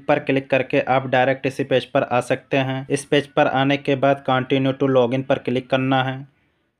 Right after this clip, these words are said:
जैसे ही आप continue to login पर क्लिक करेंगे नेक्स्ट पेज आएगा। इस पेज के नीचे आना है। जब आप इस पेज के नीचे आएंगे तो यहाँ पर देखने को मिलेगा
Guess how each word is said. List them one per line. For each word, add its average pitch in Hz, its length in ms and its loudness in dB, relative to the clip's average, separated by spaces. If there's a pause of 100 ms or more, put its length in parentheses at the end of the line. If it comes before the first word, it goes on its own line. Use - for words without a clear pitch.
जैसे 131 400 2
ही 139 200 0
आप 139 240 2
continue 135 460 2
to 139 160 0
login 131 320 2
पर 135 160 0
क्लिक 131 320 -4
करेंगे 127 360 2
नेक्स्ट 131 340 -4
पेज 127 380 2
आएगा। 131 560 0 (140)
इस 139 140 -4
पेज 143 260 0
के 147 140 0
नीचे 139 420 2
आना 139 320 2
है। 135 360 -4
जब 139 220 4
आप 143 200 2
इस 135 120 -4
पेज 135 240 0
के 139 120 0
नीचे 131 320 0
आएंगे 131 360 0
तो 135 160 -2
यहाँ 127 220 0
पर 131 200 0
देखने 131 360 0
को 131 160 -4
मिलेगा 127 460 2